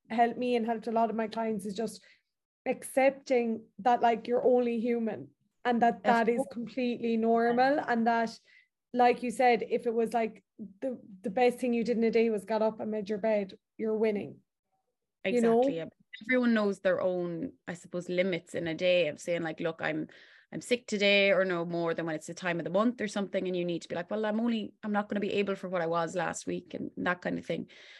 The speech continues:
Speaker 2: One thing I would always try and say to clients is, like, I picture, now, I would never say the word happy. Like, happiness is, like, pleasure short-lived. It's not, like, you know, you're happy when you're on holiday, but you're not gonna get to be on holiday all the time. So, like,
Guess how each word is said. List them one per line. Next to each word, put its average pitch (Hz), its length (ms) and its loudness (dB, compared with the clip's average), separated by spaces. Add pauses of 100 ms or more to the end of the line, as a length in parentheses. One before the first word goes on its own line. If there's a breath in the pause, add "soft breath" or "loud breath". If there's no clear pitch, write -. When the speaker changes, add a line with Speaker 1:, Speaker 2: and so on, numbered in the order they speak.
(120 loud breath)
Speaker 2:
One 262 180 6
thing 277 140 6
I 214 140 6
would 190 100 4
always 185 280 8
try 185 140 -2
and 170 140 -2
say 170 120 -2
to - 80 -10
clients 165 280 -4
is, - 60 -18
like, 170 120 -4
I 185 80 -2
picture, 220 640 2 (480 soft breath)
now, 196 160 2 (240)
I 226 160 6
would 247 120 4
never 226 140 4
say 190 100 -2
the 185 80 0
word 170 100 4
happy. 175 240 -4
Like, - 100 -12
happiness 220 640 -2
is, - 80 -4
like, 175 140 -2
pleasure 208 360 2
short-lived. 170 600 -2
It's - 180 -16
not, 175 260 -2 (100)
like, - 160 -10 (340)
you 226 100 -2
know, 180 120 -2
you're 170 140 -2
happy 226 300 0
when 170 100 -2
you're 156 100 -4
on - 40 -8
holiday, 175 320 2
but 160 80 -8
you're 202 80 -4
not 214 100 -6
gonna 180 120 -6
get 175 120 -6
to - 60 -18
be - 80 -6
on 175 60 -6
holiday 170 300 -2
all - 100 0
the 175 80 -10
time. 165 260 -4
So, 175 140 -2
like, 175 180 0